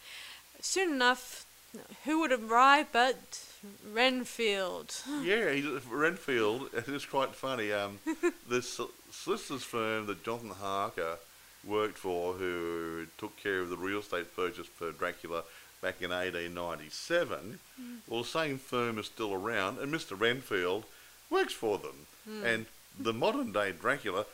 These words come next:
Speaker 2: has learnt how to use an iPad, and he's contacted them on, where was he said? Um,
Speaker 1: Um, w-, on
Speaker 2: um,
Speaker 1: the internet.
Speaker 2: on internet and Facebook or something or other. Or <laughs>
Speaker 1: <laughs>
Speaker 2: and he did, and he contacts, "I'm still alive," and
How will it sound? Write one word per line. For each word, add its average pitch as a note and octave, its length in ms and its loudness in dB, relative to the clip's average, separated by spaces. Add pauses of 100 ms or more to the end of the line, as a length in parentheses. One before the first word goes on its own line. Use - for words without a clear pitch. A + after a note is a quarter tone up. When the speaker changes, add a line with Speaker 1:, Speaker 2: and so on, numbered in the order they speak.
(140)
Speaker 2:
has E3 220 -2
learnt B2 280 0 (100)
how G#2 200 2
to A2 80 -4
use F#2 320 -2
an C3 80 -6
iPad, E3 560 2 (300)
and A#2+ 120 -2
he's C3 200 -4 (340)
contacted A#2 680 -2
them G#2 260 -4
on, G2 580 -4 (200)
where C#3 180 -6
was D3 180 -4
he D3 120 -8
said? C#3+ 280 -4
Um, A2 280 2
Speaker 1:
Um, A3 440 0
w-, G#3+ 240 -6
on A3 220 0
Speaker 2:
um, G#3+ 60 -2
Speaker 1:
the G#3+ 200 2
internet. G#3 440 -2
Speaker 2:
on B2 100 2
internet C3 320 -2
and G#2 140 -10
Facebook C3 420 -2
or B2+ 60 -2
something C3+ 300 0
or B2 120 4
other. C3+ 160 6
Or A#2+ 140 4 (180)
<laughs> - 80 -4
Speaker 1:
<laughs> - 120 -8
Speaker 2:
and G#3 160 10
he F#3 200 6
did, E3+ 160 2 (160)
and D3+ 100 2
he E3 60 2
contacts, E3+ 500 0
"I'm B2+ 180 2
still D3+ 240 4
alive," B2+ 460 4 (300)
and D3+ 240 0